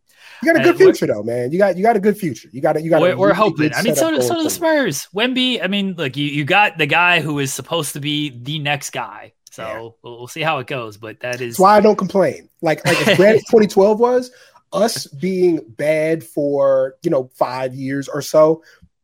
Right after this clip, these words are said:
Speaker 1: never heard a word out of me, 'cause you know what? We had the most incredible run. And, like,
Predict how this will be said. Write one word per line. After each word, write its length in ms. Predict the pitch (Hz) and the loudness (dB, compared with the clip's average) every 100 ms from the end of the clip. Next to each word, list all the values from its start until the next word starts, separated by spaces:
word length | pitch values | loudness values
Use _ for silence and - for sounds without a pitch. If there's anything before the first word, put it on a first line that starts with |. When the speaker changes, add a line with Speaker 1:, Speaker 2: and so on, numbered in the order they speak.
| 135 | 2
Speaker 1:
never 220 | 175 185 | 4 6
heard 160 | 196 | 4
a 40 | 185 | 6
word 260 | 185 190 | 4 6
out 100 | 202 | 4
of 80 | 196 | 4
me, 220 | 226 233 | 2 0
'cause 220 | 196 170 156 | 0 -2 0
you 80 | |
know 120 | 185 196 | 2 4
what? 280 | 214 - - | 4 2 -4
We 140 | 190 | -2
had 320 | 175 185 160 - | 2 2 2 -8
the 160 | 151 160 | -6 -2
most 280 | 160 156 - | 0 -2 -6
incredible 520 | 147 - 170 170 151 | -14 -4 -2 -2 -2
run. 200 | 151 139 | -2 -2
And, 100 | 135 | -6
like, 260 | 135 131 | -6 -8